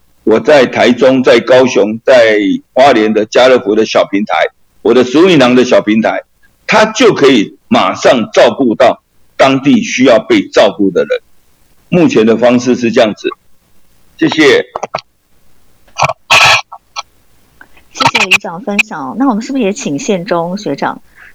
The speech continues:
Speaker 2: 跟大家分享一下街友这边的状况呢？在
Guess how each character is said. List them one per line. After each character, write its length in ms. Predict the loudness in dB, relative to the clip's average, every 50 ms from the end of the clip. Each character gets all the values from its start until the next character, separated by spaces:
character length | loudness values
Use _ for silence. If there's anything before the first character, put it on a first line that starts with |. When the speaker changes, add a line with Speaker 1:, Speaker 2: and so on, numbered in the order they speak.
| -20 _ _ _ -8
Speaker 2:
跟 160 | -6 -6 -4
大 80 | -4 -6
家 100 | -6 -8
分 220 | -8 -10 -12 -10
享 240 | -10 -10 -12 -12 -12
一 40 | -14
下 200 | -10 -10 -10 -10
街 320 | -10 -8 -6 -4 -4 -2
友 240 | -4 -4 -6 -8 -12
这 140 | -14 -14 -12
边 180 | -10 -12 -12 -12
的 120 | -14 -14
状 260 | -12 -12 -12 -10 -12
况 320 | -14 -12 -10 -10 -10 -10 -12 -18
呢？ 240 | -20 -18 -14 -14 -14 -16 _ _ _ _ _ _ _ _ -6
在 320 | -4 -4 -2 -4 -6